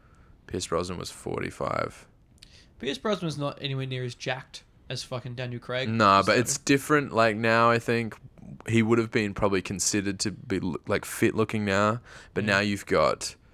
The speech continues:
Speaker 1: Chris Hemsworth
Speaker 2: Yeah.
Speaker 1: in, you know, Thor and Captain
Speaker 2: He's
Speaker 1: America.
Speaker 2: gotta
Speaker 1: Like,
Speaker 2: keep up with those guys, but they're in their,
Speaker 1: Yeah.
Speaker 2: what, thirties?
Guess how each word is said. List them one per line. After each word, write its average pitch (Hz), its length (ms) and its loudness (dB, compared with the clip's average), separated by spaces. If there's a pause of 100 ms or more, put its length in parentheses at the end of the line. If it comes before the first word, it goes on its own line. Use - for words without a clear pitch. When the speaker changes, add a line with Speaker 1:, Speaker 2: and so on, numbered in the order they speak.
(960)
Speaker 1:
Chris - 280 -4
Hemsworth 98 720 2
Speaker 2:
Yeah. 127 560 0
Speaker 1:
in, 87 100 -4
you 104 80 0
know, 90 240 2
Thor 98 680 4
and 95 220 2
Captain 98 300 2
Speaker 2:
He's - 20 0
Speaker 1:
America. 92 340 2
Speaker 2:
gotta 82 200 2
Speaker 1:
Like, 92 160 4
Speaker 2:
keep 135 120 -4
up - 120 -4
with 135 100 -8
those 127 200 -4
guys, 131 220 -6
but 196 120 -14
they're 220 180 0
in 190 100 -4
their, 185 140 -4
Speaker 1:
Yeah. 107 320 8
Speaker 2:
what, - 80 2
thirties? 175 480 -8